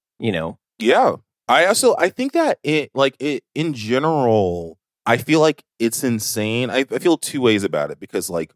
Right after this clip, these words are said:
Speaker 2: one, I was extremely lucky. I, I kind of figured out what I was good at early, and I figured out I had a true passion for it, and I had a
Speaker 1: Yeah.
Speaker 2: drive to, like,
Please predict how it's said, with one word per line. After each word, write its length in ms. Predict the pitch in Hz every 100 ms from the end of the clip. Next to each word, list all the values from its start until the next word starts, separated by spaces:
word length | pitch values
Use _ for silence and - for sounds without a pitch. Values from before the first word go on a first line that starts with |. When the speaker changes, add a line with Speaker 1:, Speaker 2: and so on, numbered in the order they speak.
| -
Speaker 2:
one, 220 | 110 139
I 80 | 120
was 120 | 98
extremely 440 | 98 - 104 87
lucky. 340 | 78 73 - 80
I, 220 | 82 80 - _ _
I 60 | 101
kind 200 | - 139
of 120 | 123
figured 300 | - 117 110
out 140 | 98 85
what 120 | 90
I 100 | 85
was 140 | 85 80
good 180 | 87 85
at 180 | 90 -
early, 460 | 92 95 98 98 -
and 100 | 90
I 140 | 82 - _ _ _ -
figured 200 | 139 123
out 60 | 117
I 20 |
had 80 | 120
a 60 | - _
true 200 | - 147
passion 400 | 117 104 104 117
for 320 | 101 92 85 90
it, 120 | 87
and 100 | 87
I 60 |
had 100 | 87 85
a 40 |
Speaker 1:
Yeah. 20 |
Speaker 2:
drive 380 | 82 85 95 90
to, 100 | -
like, 280 | 90 82 80